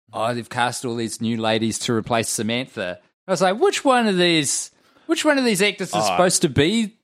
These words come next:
Speaker 1: the
Speaker 2: I'm
Speaker 1: Kim Cattrall replacement?" And it was a bit of an amalgamated effort, I thought.
Speaker 2: I'm happy to circle back, though. I think as a, I, in my opinion, it was Seema.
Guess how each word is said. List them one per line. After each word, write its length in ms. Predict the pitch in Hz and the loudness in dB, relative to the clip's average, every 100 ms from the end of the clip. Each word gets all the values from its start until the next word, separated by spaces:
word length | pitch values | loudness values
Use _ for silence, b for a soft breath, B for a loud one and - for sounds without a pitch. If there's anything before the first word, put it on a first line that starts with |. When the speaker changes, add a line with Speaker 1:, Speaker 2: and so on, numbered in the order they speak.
| _ 139 | _ 0
Speaker 1:
the 320 | 131 131 120 | 4 4 2
Speaker 2:
I'm 60 | - | 0
Speaker 1:
Kim 200 | 143 127 | -4 -2
Cattrall 360 | 120 123 104 | 0 2 2
replacement?" 720 | 107 98 107 104 107 98 98 _ - | 0 0 -2 -2 -2 -4 -4 _ 0
And 100 | 165 | 2
it 40 | 180 | 2
was 100 | 156 | 2
a 60 | |
bit 120 | 180 180 | 2 2
of 60 | |
an 80 | 165 | 2
amalgamated 640 | 143 139 139 127 117 104 98 | 2 2 2 0 -2 -2 -6
effort, 240 | - 104 | -4 -2
I 80 | 104 | -2
thought. 360 | 104 113 95 90 | 0 0 0 2
Speaker 2:
I'm 280 | 156 151 135 | 2 0 -4
happy 280 | 147 165 151 | -2 0 0
to 80 | |
circle 320 | 139 143 123 117 | 0 -2 -2 0
back, 240 | 113 87 | 0 0
though. 100 | 107 | 0
I 80 | 104 | -2
think 320 | - 113 - - | -2 -4 -4 -4
as 180 | 123 117 | -2 0
a, 300 | 117 107 101 _ - | 0 0 -2 _ 0
I, 160 | 123 - _ _ - 104 - _ - | 0 0 _ _ -10 -10 -10 _ -6
in 140 | 139 | -4
my 220 | 147 151 156 | 2 2 2
opinion, 400 | - 135 117 113 | 0 0 0 0
it 100 | 80 | -2
was 400 | 104 101 - - | -6 -6 -12 -12
Seema. 560 | - - 143 123 90 | -10 -2 0 0 -4